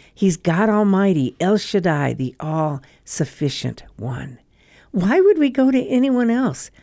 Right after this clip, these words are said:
when we have our God laid out for us in Scripture?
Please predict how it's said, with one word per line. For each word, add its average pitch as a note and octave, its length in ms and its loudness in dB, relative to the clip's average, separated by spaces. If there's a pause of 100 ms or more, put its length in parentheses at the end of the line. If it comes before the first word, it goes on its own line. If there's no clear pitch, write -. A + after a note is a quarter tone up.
(240)
when F#3+ 260 2
we F#3+ 140 2
have G3 560 -2
our E3+ 200 -2
God F3 480 0 (340)
laid F3+ 360 2
out A3+ 220 0
for - 160 -6
us D3 240 -2
in C#3 100 -6
Scripture? E3+ 600 -6